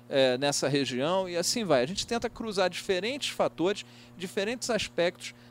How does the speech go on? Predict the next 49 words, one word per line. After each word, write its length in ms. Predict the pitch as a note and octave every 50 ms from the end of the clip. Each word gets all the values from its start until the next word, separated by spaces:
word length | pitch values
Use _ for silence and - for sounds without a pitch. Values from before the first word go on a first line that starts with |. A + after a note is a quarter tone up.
| - -
pra 180 | - F3+ F3+ F3+
tirar 320 | F3+ - - G3+ F3+ F3+
uma 120 | F#3 F#3+ F#3
medida 380 | F#3 F3 D#3+ D3+ F3+ F3+ F#3
de 100 | E3+ D#3+
risco 340 | D3 C3 E3 F3+ F3 - G3
de 120 | D#3+ D#3 D3
cada 420 | - - G3 G#3 G#3+ G#3+ G#3+ G3
um 220 | F3+ F3+ G3 G3
desses 260 | G3 F3 F3 E3+ - -
potenciais 580 | - - E3+ - - F3+ - - F#3 E3 E3+
fornecedores. 760 | - - - E3+ E3 E3+ E3 - G#3 F3 C#3 A#2+ G2 - - - - - - - -
E 60 | G4+
por 160 | - - -
que 100 | - G4+
que 80 | F#4+ -
a 60 | C#4+
gente 180 | G#3+ A#3+ A3+ -
faz 300 | - G#3 F#3+ D3+ A#2 A#2
isso? 220 | G2 - - - - - - - -
Porque 220 | - B3+ - - D#4
o 40 | D4+
comprador, 800 | - - - D#4+ F4 E4 - A#3 F#3+ D3 C#3 C#3+ C#3+ C3 C3 C#3+ F3+ - - -
principalmente 680 | B3 D#4+ C#4+ - - C4 G#3+ F#3 E3+ D#3+ D#3+ - E3
no 100 | D#3+ E3
exterior, 560 | D3 - - - C#3+ B2+ A#2+ A#2+ D3 F3 - - - - - - -
ele 200 | - G3 G3+ A3
precisa 680 | - - - A3 A3 - - - - B3 B3+ G3 F#3+ E3
demonstrar 960 | D#3 D#3 G3 C#4 D#4+ D4+ C#4 A3+ F3+ C#3+ - - - D3 D#3+ F#3 G3 F3+ - - - - - - - - - -
que 140 | - - G#3+
ele 420 | G#3 G#3 G#3+ A3 A3+ A3+ A#3 A#3 A#3 - -
comprou 400 | - - B3 A3+ F#3+ - G3 G#3+
a 80 | A3 A#3
madeira 440 | A#3 A3 F3+ D#3 D#3 F3 G3 G#3 G3+
de 80 | F#3+
uma 120 | A3 A3+ A#3
origem 440 | G#3+ F#3 E3+ G3+ A3+ G#3 G3+ A#3 A3
legal, 380 | A#3 A#3+ A3 F3+ D#3 D#3+ E3+
que 100 | F3 -
ele 100 | G3 F#3
comprovou 840 | - - - B3 C#4 C#4 - C4 A3 F#3 D3 C3+ D3 E3 F3 G3 G3+
que 100 | - -
ele 100 | G3+ F3
fez 260 | - - G#3 G#3 G3
o 40 | G#3+
melhor 460 | G#3 G3 F3+ E3+ F3 G#3+ B3 C4+ C4
dos 100 | B3 A3+
seus 240 | - - A#3 A3 F3+
esforços 680 | F3+ - - - - C#3+ C#3+ D#3+ F#3+ - - - - -